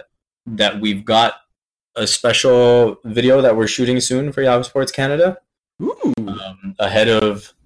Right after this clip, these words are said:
Speaker 1: the Raptors meeting with the Clippers. And I think it's a really cool concept.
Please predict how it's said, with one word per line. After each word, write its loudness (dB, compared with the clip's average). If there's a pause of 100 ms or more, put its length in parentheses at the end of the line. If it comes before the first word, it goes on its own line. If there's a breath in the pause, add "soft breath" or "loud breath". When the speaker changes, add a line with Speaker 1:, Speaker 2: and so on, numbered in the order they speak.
(180)
Speaker 1:
the 0
Raptors 2
meeting 0
with -2
the -4
Clippers. -2 (920)
And -6
I -6
think -4
it's -2
a 2
really 2
cool 2
concept. 0